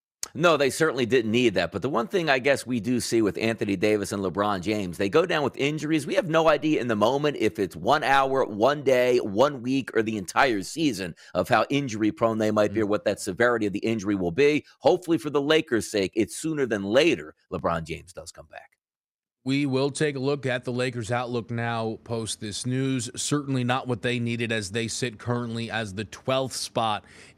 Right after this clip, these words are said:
Speaker 2: in the Western Conference, though, again, that a little misleading as tight as things are in the West. In the East, a team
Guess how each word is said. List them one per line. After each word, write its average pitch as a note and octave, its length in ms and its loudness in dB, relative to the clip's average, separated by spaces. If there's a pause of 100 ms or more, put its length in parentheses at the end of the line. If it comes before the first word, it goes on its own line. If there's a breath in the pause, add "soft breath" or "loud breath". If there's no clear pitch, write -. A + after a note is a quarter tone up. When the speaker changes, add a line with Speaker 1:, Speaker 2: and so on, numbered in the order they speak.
Speaker 2:
in C3 440 -2
the A2+ 220 -6
Western G#2 560 -4
Conference, D3 680 -2
though, A#2 180 -2
again, G#2+ 640 -6
that A2 300 -2
a F#2+ 60 -10
little C#3+ 240 0
misleading G#2 640 -6
as F#2+ 180 -12
tight A2 260 -4
as G2 140 -8
things G#2 320 -6
are G2 300 -2 (340 loud breath)
in G#2 80 -6
the A2+ 80 0
West. A#2 360 -2
In F#3 120 2
the F#3 180 -2
East, A3 300 -2
a F3 60 0
team F#3+ 480 0